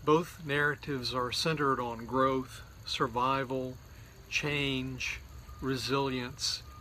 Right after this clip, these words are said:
adaptation, learning to identify and to marry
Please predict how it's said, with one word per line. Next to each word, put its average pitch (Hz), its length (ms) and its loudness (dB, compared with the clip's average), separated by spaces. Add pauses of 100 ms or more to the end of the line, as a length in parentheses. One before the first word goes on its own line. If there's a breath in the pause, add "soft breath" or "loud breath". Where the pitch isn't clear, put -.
adaptation, 117 1000 0 (800 loud breath)
learning 156 420 6
to 147 240 2
identify 127 880 2
and 113 260 -6
to - 80 -12
marry 123 600 0